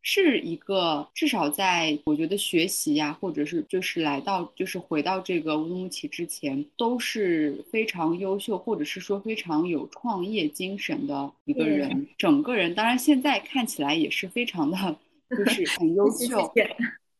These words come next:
Speaker 1: 但是我，我觉得你，你现在会有一种，给我一种比较真实、比较接地气以及比较真挚的感受。因为我，我，我觉得啊，就是我也见过很多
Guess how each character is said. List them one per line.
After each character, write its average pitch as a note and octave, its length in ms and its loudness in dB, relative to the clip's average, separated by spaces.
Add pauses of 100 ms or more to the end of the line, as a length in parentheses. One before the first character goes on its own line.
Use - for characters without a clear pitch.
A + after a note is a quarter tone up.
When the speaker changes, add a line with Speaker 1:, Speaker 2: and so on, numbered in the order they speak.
Speaker 1:
但 E4+ 120 4
是 E4 80 6
我， G#3 240 4
我 E3+ 160 0
觉 F3 160 -2
得 A3 120 0
你， F#3 420 4
你 D#3+ 180 2
现 A#3+ 260 -4
在 B3+ 200 2
会 A3+ 340 0
有 D#3 240 0
一 G3+ 140 -6
种， D#3 400 -2
给 D3+ 100 -2
我 F3 180 -2
一 F#3 120 -2
种 D3+ 280 -8
比 F3 60 -10
较 F3 180 0
真 C4 300 2
实、 - 220 -2
比 F3+ 80 -6
较 F3+ 160 -2
接 A3 200 -4
地 A#3+ 160 -2
气 A#3 300 -4
以 D3+ 160 -2
及 D3+ 580 -2
比 F3+ 120 -8
较 G3 220 -2
真 A#3 280 0
挚 B3 120 -2
的 F3 100 -6
感 - 220 -8
受。 - 280 -8
因 A3 160 4
为 A#3+ 140 4
我， G#3 380 0
我， E3 260 -2
我 C#3+ 140 -2
觉 D3 220 0
得 F#3 100 -2
啊， F3+ 140 -2
就 F3 140 -8
是 F3+ 100 -12
我 F3+ 120 0
也 G3 160 2
见 G#3 260 -2
过 E3 100 -2
很 D#3 220 0
多 D#3+ 300 -4